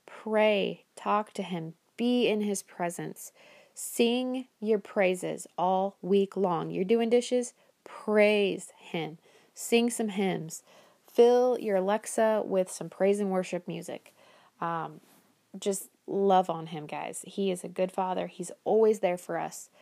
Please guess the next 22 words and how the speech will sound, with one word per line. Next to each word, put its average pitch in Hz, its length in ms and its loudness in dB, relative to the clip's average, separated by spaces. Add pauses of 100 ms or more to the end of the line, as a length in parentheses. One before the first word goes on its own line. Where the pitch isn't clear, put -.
(340)
Delete 180 420 0
those 254 220 4
idols 196 420 2
out 180 140 2
of 175 80 -4
your 165 100 -4
life 160 460 -10 (360)
and, 170 500 -4
and 165 180 -10
focus 190 480 0
on 175 500 -4
the 175 100 -6
one 170 300 -6
that - 140 -6
will 165 120 -8
never 185 480 0
disappoint, 175 640 -6
will 175 160 -10
never 190 440 0
let 185 300 0
you 196 60 -2
down, 156 360 -6